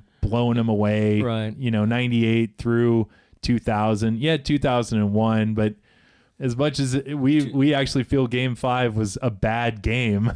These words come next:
Speaker 1: <laughs>
Speaker 2: Right.
Speaker 1: a, a poorly, uh, constructed baseball game, it was great.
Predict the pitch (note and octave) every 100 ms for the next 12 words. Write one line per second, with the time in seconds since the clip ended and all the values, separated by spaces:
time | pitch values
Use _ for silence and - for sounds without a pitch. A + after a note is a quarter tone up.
0 | - B2 - A#2 G#2+ B2 D3 - C3 C3+
1 | B2 A#2 A#2 A#2+ A2 A2 G#2+ G#2 _ _
2 | - B2+ A2 D3 C3+ - G#2+ A2+ C3 B2+
3 | A2+ G#2 G#2+ A2 A2 - _ _ _ C3
4 | C#3 C#3 B2+ A#2+ D#3 A#2+